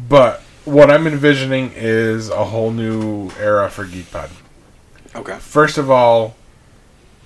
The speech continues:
Speaker 1: the, the stream itself on Apple iTunes and all that is going to be rebranded. And it's gonna be rebranded as the GeekPod Podcast Network.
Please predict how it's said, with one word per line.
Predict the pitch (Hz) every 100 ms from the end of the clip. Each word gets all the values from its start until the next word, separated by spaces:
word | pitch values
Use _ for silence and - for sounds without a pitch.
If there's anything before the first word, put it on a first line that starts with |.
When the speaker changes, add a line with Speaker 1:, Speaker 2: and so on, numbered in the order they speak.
| 117
Speaker 1:
the, | 120 107 107
the | 113 101 98 101 _ _ _ _ _
stream | - - 143 135
itself | 120 - 110 110 - - _ _ -
on | 98 101 98 98 98 98 -
Apple | - 98 101
iTunes | 98 - 104 95
and | 92
all | 92
that | 95 92 - - - - -
is | 123 113
going | 117 113 107
to |
be | 101
rebranded. | 95 92 90 85 82 - - - - _ _ _ _ _ _ _ _ _ -
And | 104
it's | 110
gonna | 123 113
be | 110
rebranded | 107 107 98 98 98 95 87
as | - 92 90 87 87 90 - _ _ -
the | 107
GeekPod | - 104 - 98
Podcast | 85 90 85 85 92
Network. | 87 - - -